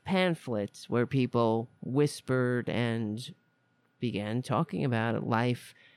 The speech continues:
without a king, a government without a king,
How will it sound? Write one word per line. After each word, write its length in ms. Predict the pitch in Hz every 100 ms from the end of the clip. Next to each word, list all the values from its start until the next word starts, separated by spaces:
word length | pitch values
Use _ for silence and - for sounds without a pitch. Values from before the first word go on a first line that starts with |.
| _ _ _
without 380 | - 139 143 147
a 40 |
king, 480 | 151 - 214 226 120 110
a 80 |
government 640 | 127 123 131 139 139 147 -
without 340 | 147 147 156
a 60 | 156
king, 460 | - 180 180 123